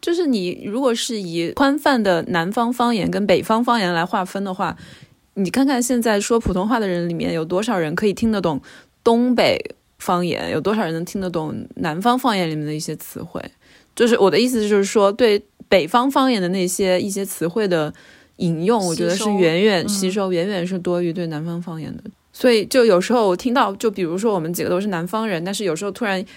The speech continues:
Speaker 1: 有人在，嗯，比如说打字的时候会突然出现说，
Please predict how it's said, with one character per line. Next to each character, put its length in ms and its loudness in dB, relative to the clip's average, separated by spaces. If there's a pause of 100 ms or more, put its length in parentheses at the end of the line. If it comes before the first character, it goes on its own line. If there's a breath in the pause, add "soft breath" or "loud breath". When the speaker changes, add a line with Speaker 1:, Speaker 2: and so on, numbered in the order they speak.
(120)
Speaker 1:
有 100 0
人 160 2
在， 380 0
嗯， 540 -2
比 60 0
如 100 -2
说 180 -4 (140)
打 160 -2
字 200 -4
的 120 4
时 160 -2
候 200 0
会 180 0
突 120 -2
然 140 -2
出 160 -6
现 180 -2
说， 300 0